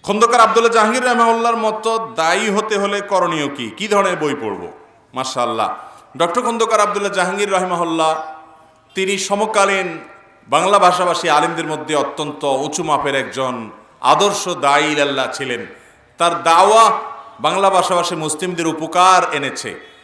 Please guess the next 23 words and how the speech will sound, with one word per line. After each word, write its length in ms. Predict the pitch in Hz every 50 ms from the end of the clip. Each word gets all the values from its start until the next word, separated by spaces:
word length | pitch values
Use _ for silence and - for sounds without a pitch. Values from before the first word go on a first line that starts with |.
| _ _ _
মুসলিমদের 460 | 131 143 185 - 190 190 190 180 185 190
উপকার 460 | 185 185 190 190 - 196 196 202 196
করেছে। 680 | - 196 190 175 160 - - 156 120 90 - - - - - - _ _ -
আল্লাহ 240 | 156 165 165 160
রাব্বুল 180 | 156 156 160 160
আলামিন 320 | 151 151 151 156 175 175
তাকে 260 | 160 - 165 147 160 156
জান্নাতুল 440 | - 151 147 151 156 151 156 151
ফেরদাউসের 440 | 139 143 143 139 143 135 139 143 131
মেহমান 320 | 135 139 131 139 151 160 165
হিসেবে 280 | 156 - 147 131 131
কবুল 280 | 127 131 120 117 107 - -
করুন। 240 | 110 107 104 92 85 - - - - - - - - - - -
স্যার 300 | - - 165 165 175 175
রাহিমাহুল্লাহর 760 | 175 175 175 175 170 170 170 170 165 165 165 165 165 170 160
ভুল 240 | - 151 175 214 214
ত্রুটিগুলোকে 520 | 214 214 180 190 185 180 180 175 - 175
আল্লাহ 180 | 165 160 156 -
তাআলা 160 | 160 156 147
মাফ 260 | 147 143 135 127 -
করে 220 | - 165 165 165
দিন। 300 | 160 147 139 - - - - - - - - - - -
স্যার 680 | - - - 190 180 190 202 214 214 214 - - -